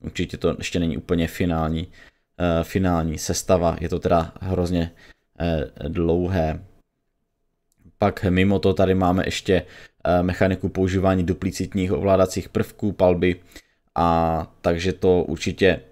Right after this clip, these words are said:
taky potom u těchto strojů se nějakým způsobem projeví. Nevím, jestli tuhle funkci budu já využívat,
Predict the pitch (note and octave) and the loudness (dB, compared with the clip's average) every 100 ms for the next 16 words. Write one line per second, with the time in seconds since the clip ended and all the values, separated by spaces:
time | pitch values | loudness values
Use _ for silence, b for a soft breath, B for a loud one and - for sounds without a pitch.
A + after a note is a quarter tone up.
0 | _ - - G2+ G2 - F#2+ F#2+ - F2 | _ -4 -2 -2 -2 2 2 2 -2 -2
1 | F#2 - F#2 - - - F#2+ F2+ F2+ E2 | -2 0 0 0 -4 -2 2 4 4 0
2 | - - F2 F2 E2+ F#2 - G2+ F#2+ F2+ | -6 -6 -2 -2 -2 -6 -8 -6 -4 -2
3 | D2+ - F#2+ G#2 F#2+ F#2+ F2 - E2 F2 | -4 2 6 6 4 0 -4 -6 -2 0
4 | F2 E2 - F#2 F#2 F2+ F#2 - F2+ F#2+ | 0 0 -2 -2 0 0 -4 -4 -2 -2
5 | E2+ - F#2 F2+ F2 F2+ F#2 F#2+ F#2 F2 | -2 0 0 2 0 -2 -2 -2 0 -2